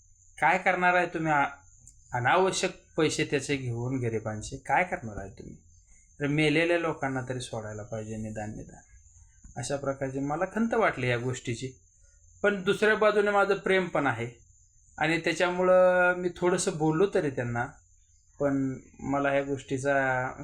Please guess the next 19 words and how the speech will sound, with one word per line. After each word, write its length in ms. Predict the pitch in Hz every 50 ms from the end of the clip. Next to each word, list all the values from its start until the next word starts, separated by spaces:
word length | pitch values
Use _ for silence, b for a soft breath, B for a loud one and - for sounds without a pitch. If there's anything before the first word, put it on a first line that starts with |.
| - -
खरंच 280 | - - 160 170 - -
खेद 220 | - - 147 127 135
वाटतोय. 440 | 135 127 123 - - - 127 131 - - _ _ _ _ _ _ _ _ _ - -
अशा 160 | - - 165
गोष्टी 380 | 156 151 147 127 - - 160
नाही 280 | 143 139 123 127 147 170
घडायला 320 | 160 127 107 104 101 107
पाहिजे. 360 | 110 - - 110 104 107 113 117 - - - - _ _ _ - - _ - - - - _ _ _ -
आणि 520 | 135 131 131 131 131 131 131 131 127 123 - _ _ - - -
शिवाय 420 | - - - 139 143 143 135 127 - - - _ _ _ _ _ _ _ _ _ _ _ _ _ - 127
बेंबळे 400 | 127 120 120 120 131 143 156 156
गाव 280 | 139 127 123 117 107 - - - _ _ _ _ _ _ _ _ _ _ _ _ _ _ _ _ _ _ _ _ -
हे 180 | 135 135 135 135
लय 120 | 147 175
बुद्धिवंताचं 960 | 175 147 147 139 120 117 151 143 147 151 143 135 127 135 135 123 - 127 113
गाव 220 | 113 113 113 113
आहे, 200 | 113 110 113 113
असं 280 | 110 110 113 - - 120
आहे, 140 | 113 117